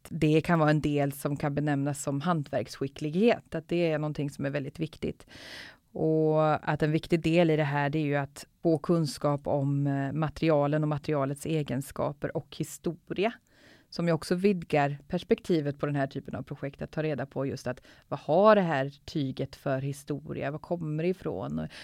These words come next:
eller vad har den här produkten för historia, vad, vad är det vi utgår ifrån? Och att också, också låta då, genom att ha kunskap om historien och materialet och ha kunskap om materialen, också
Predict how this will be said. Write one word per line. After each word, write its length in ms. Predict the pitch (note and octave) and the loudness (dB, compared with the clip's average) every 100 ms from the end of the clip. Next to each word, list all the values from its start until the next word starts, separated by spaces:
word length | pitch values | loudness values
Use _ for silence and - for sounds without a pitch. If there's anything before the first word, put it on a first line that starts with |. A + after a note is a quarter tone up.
| - | -4
eller 140 | D3+ D#3+ | 0 4
vad 80 | |
har 100 | D#3+ | 4
den 80 | D#3+ | 4
här 60 | D3 | 4
produkten 720 | - D3+ E3+ - - - F3 | 0 0 0 -2 -4 0 2
för 80 | F3 | 2
historia, 640 | F3+ - D#3 - C3+ C3+ | 0 -2 -8 -6 -4 -4
vad, 240 | D3+ D#3+ D#3 | -4 -4 -2
vad 100 | E3 | 0
är 120 | D3+ | 0
det 60 | |
vi 140 | D3 D3+ | 0 0
utgår 420 | F3 E3 - E3 | -2 -4 -2 0
ifrån? 360 | F#3+ - - F#3 - - - - - | 0 -2 -4 -6 -10 -18 -18 -20 4
Och 200 | F3 E3 | 6 6
att 120 | D#3+ | 6
också, 200 | D#3+ C3+ - | 4 2 0
också 280 | E3 - | 0 2
låta 320 | D#3+ D#3 C#3 C#3+ | 2 2 2 2
då, 160 | C#3+ | 2
genom 240 | C#3+ D#3 D3 | 2 2 0
att 320 | - - - | -4 -12 -2
ha 220 | - A#3+ | 4 6
kunskap 480 | B3 A#3 F#3 D#3 - | 6 2 2 0 0
om 140 | D3 | 0
historien 540 | D3 C#3+ D#3 D3 D3 D3 | 0 -2 -2 0 0 0
och 60 | |
materialet 720 | C#3+ C#3+ - D3 C3+ C#3 C#3 | -2 -2 0 2 2 -2 -4
och 160 | - C#3+ | -6 -2
ha 100 | D3+ | -2
kunskap 540 | - F3 D3+ - F3+ | 0 0 0 -2 -2
om 100 | D#3+ | 0
materialen, 520 | D3+ C#3+ D3+ C#3 C3+ C#3 | -2 -2 -2 0 -2 -4
också 400 | D3+ - - C#3 | -6 -6 -6 -6